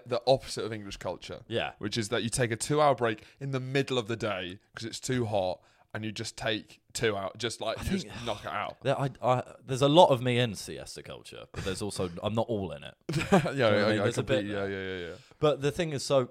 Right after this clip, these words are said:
Speaker 2: I think my d-, the difference between my current practice of napping and siesta culture is that I work from home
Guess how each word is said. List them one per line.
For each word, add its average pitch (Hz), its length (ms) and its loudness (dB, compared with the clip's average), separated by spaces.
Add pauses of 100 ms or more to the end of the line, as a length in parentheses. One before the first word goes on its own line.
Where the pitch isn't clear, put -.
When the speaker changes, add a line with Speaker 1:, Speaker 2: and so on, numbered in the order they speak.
(100)
Speaker 2:
I 117 120 2
think 139 280 -4
my 117 280 4
d-, 107 200 -8
the 104 140 -6
difference 107 300 -6
between 92 400 -6 (240)
my 95 260 -2
current 90 540 -4
practice 78 340 -8
of 76 100 -16
napping 76 300 -12
and 69 100 -16
siesta 80 320 -10
culture 73 420 -12 (880)
is 95 180 -8
that 87 340 -2
I 95 80 0
work 104 200 6
from 90 120 -6
home 71 280 -12